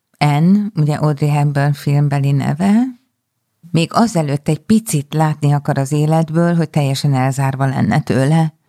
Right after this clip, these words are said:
ha beül az uralkodói székbe. És ebben egy sor élményt köszönhet egy olyan férfinak, akivel szavak nélkül is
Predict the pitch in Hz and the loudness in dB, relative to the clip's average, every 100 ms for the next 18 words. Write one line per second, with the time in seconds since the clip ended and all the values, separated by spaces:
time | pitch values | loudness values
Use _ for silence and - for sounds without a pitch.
0 | - 147 143 139 139 135 151 92 120 120 | -6 -2 0 0 -2 -2 -2 -2 -2 -4
1 | 101 135 139 160 147 - 160 156 151 _ | -2 -2 -2 -2 -2 -2 -2 -2 -4 _
2 | _ _ _ - 143 - 180 196 208 208 | _ _ _ -4 -2 2 2 2 2 2
3 | 214 - 151 - - 170 160 - 151 156 | 2 0 -2 -2 0 0 -2 -2 0 2
4 | 175 180 190 - 143 151 151 151 151 143 | 2 2 0 -2 -2 0 0 0 0 -2
5 | 143 143 143 135 127 - 170 190 208 220 | 0 0 0 -2 -4 -2 2 2 2 0
6 | - _ _ _ _ _ _ - 160 175 | -4 _ _ _ _ _ _ -4 -2 0
7 | 156 160 160 156 - - 185 160 - 143 | 0 2 2 -2 -4 -2 0 0 -2 -2
8 | 147 143 147 139 143 - | -2 -2 -2 -2 -6 -8